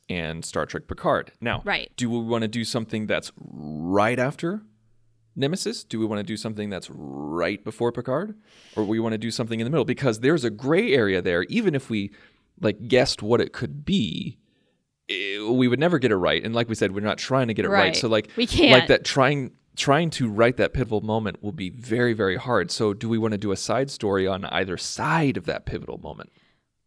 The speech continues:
Speaker 2: That's a very good question. And you have me thinking that either way is a winner. It would be interesting to explore Picard maybe as he is leaving Starfleet.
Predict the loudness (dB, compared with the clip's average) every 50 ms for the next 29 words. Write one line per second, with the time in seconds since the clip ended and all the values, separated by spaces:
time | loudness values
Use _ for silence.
0 | _ _ _ _ -6 -4 -2 -2 -4 -4 -2 -2 -4 0 2 2 2 2 2 0
1 | -2 -4 -4 -4 -4 -2 -2 -2 -2 -2 -2 -2 -2 -2 0 2 2 2 2 2
2 | 0 0 -2 0 0 0 0 -2 -2 -6 -4 -2 0 0 0 0 0 -2 -2 -4
3 | -6 -10 _ _ _ _ _ _ _ _ _ _ _ _ _ -6 -2 -2 -2 -2
4 | 0 0 0 2 2 2 2 0 0 0 0 2 2 2 2 2 0 -2 -2 -2
5 | -2 -2 -2 -4 -6 -8 _ -4 -4 -2 2 2 4 4 2 0 -2 -4 -8 -12
6 | _ _ _ _ _ _ _ 0 0 2 4 6 6 6 6 4 2 2 2 2
7 | 2 2 0 0 0 -2 -4 -2 -2 -2 -2 -2 -6 -8 -8 -8 -6 -4 -2 -2
8 | -2 -4 -4 -6 -8 -8 -6 -4 -2 -2 -2 -4 -6 -8 -6 -4 -2 0 0 0
9 | -2 -2 -6 _ _ _ _ _ 0 2 4 4 4 2 0 0 0 0 0 2
10 | 4 4 4 4 2 0 0 0 0 0 -2 -4 -2 -2 -2 -2 -4 -4 -8 -8
11 | -10 -10